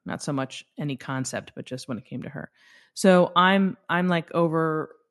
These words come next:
I'm, I'm over in the other com-, camp where I probably take it to a fault. I sort of analyze to death, and I have to know my why. And I sort of insist that the people around me, I don't insist, but I mean, if you want to be in my world, you're probably,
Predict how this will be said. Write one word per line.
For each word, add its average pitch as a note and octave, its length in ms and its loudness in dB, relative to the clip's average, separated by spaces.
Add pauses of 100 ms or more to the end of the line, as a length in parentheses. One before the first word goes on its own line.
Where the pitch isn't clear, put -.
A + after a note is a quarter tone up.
(140)
I'm, F3+ 240 -2 (100)
I'm G3 200 -2
over G3 320 2
in F3+ 100 -2
the E3 100 -6
other E3 220 0
com-, F3 220 -6
camp D3+ 420 -6
where E3 160 4
I D3+ 200 0 (220)
probably F3 300 0
take D3 280 -4
it - 160 -6
to D3 160 -6
a C3+ 40 -6
fault. C3 560 -4
I - 160 -12
sort C#3 240 -10
of C3 220 -12 (920)
analyze C#3 540 -6
to C#3 120 -10
death, C3 360 -8
and C3+ 160 -8
I C3+ 100 -8
have C#3 240 -8
to D3+ 100 -6
know C#3+ 120 -4
my C3+ 180 -4
why. B2+ 560 -4
And C3 120 -6
I B2+ 160 -6
sort C3 180 -10
of C3 80 -6
insist C3 340 -6
that - 100 -14
the A#2+ 80 -10
people C3 280 -8
around B2+ 300 -4
me, B2 260 -4
I C#3 80 -2
don't C3+ 120 0
insist, C3+ 420 -2
but B2+ 100 -6
I B2+ 40 -2
mean, B2+ 340 -2 (260)
if - 260 -10
you D3+ 120 0
want D3+ 260 0 (320)
to - 100 -14
be C#3+ 120 -4
in C3+ 100 0
my C3 160 -2
world, C3 360 0
you're B2+ 180 -6 (600)
probably, D3 480 0